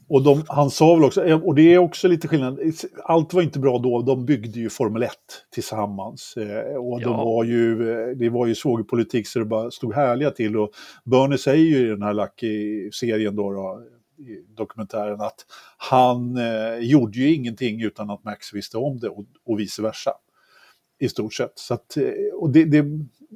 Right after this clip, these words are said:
Speaker 1: riktigt så är det ju inte nu, eh, kan man ju lugnt
Speaker 2: Nej,
Speaker 1: säga
Speaker 2: det
Speaker 1: då.
Speaker 2: känns ju som att de håller varandras hemligheter lite hårdare.
Speaker 1: Ja, visst. Ja, sen Mörsen kom in där så, så blev det ju lite tuffare, och det har vi ju fortsatt, och nu fyller man ju på vid lagna. Ja,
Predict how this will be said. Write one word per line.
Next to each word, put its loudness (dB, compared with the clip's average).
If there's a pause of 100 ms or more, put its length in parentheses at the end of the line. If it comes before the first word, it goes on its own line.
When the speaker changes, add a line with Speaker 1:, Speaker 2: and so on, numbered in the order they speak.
(140)
Speaker 1:
riktigt 6
så 6
är 4
det 2
ju 4
inte -2
nu, 0 (540)
eh, -10
kan -2
man -2
ju 0
lugnt 0
Speaker 2:
Nej, -2
Speaker 1:
säga 2
Speaker 2:
det -4
Speaker 1:
då. -8
Speaker 2:
känns -2
ju -8
som -8
att -10
de -10
håller -8
varandras -8
hemligheter -8
lite -10
hårdare. -10 (360)
Speaker 1:
Ja, 6
visst. -2 (100)
Ja, 2
sen 4
Mörsen 2
kom 0
in -2
där -4
så, -8
så -6
blev 2
det -4
ju 2
lite -4
tuffare, 0
och -2
det -6
har -2
vi 0
ju 0
fortsatt, -6
och 0 (380)
nu -2
fyller 2
man -2
ju -4
på -6
vid -10
lagna. -8
Ja, 6